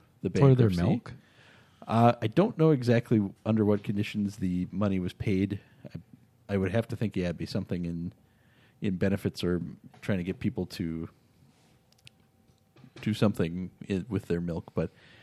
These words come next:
Speaker 1: I don't know if they're paying people not to milk as much or, you know, to re-, reduce volume or what it was. But yeah, people were getting these letters and got concerned, confused, like,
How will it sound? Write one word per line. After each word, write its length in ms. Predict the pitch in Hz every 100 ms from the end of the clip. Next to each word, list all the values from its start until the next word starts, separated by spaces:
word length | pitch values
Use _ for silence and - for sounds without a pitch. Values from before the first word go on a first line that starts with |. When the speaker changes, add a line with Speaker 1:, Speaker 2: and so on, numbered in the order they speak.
| - - _
Speaker 1:
I 100 | -
don't 80 | 82
know 40 | 82
if 60 | 101
they're 120 | 85
paying 260 | - 92
people 220 | 98 90 82
not 260 | 85 95
to 120 | - 92 - - 104
milk 300 | 110 107 113
as 140 | 104
much 260 | 104 - 92
or, 80 | 80
you 120 | 82
know, 80 | 80
to 120 | 85
re-, 180 | 85 90 -
reduce 640 | 104 90 101 107 - - - - - -
volume 480 | 107 113 127 135 113
or 180 | 85 87
what 160 | 98
it 80 | -
was. 420 | 95 82 85 - - _ - - _ _
But 100 | 101
yeah, 140 | 85
people 340 | 82 - 117 104
were 80 | 101
getting 160 | 92
these 120 | 90 113
letters 400 | 123 120 110 87
and 380 | 90 87 92 - _ _ - _ _ - _ -
got 160 | - - _ - _ _
concerned, 560 | 107 - 143 139 135 -
confused, 600 | 98 131 123 120 110 85
like, 300 | 82 -